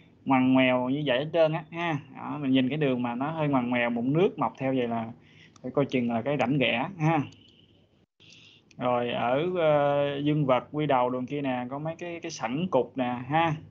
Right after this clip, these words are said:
Đó, mấy cái sẩn cục nè, ngứa nè, đó, là coi chừng là, là ghẻ đó ha, chứ không phải là do bệnh. À, nhiều khi mình sợ mấy cái bệnh gì khác nhưng mà nhiều khi nó là ghẻ.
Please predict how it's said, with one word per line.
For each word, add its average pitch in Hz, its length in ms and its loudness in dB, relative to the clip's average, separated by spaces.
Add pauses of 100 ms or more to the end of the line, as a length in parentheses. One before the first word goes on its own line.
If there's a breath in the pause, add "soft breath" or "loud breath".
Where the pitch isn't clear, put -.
(100)
Đó, 131 240 -8
mấy 156 100 -6
cái 165 100 -4
sẩn 139 300 -2
cục 123 220 0
nè, 120 200 -2 (560 loud breath)
ngứa 160 280 4
nè, 135 240 4
đó, 135 320 0 (180)
là 120 180 -12
coi 135 140 -2
chừng 120 260 2
là, 113 160 -2
là 117 300 -4 (260)
ghẻ 120 260 2
đó 175 240 2
ha, 156 260 0 (160)
chứ 151 100 -6
không 147 160 -4
phải 123 140 0
là 135 120 2
do 123 180 -2
bệnh. 120 240 -4 (520 loud breath)
À, 120 400 -2
nhiều 120 140 0
khi 131 80 0
mình 131 120 6
sợ 117 240 2
mấy 139 100 4
cái 151 80 0
bệnh 127 280 4
gì 123 160 4
khác 147 280 0
nhưng 139 100 -2
mà 120 80 -2
nhiều 117 280 -4
khi 131 80 -2
nó 139 180 -2
là 113 60 -4
ghẻ. 110 380 -6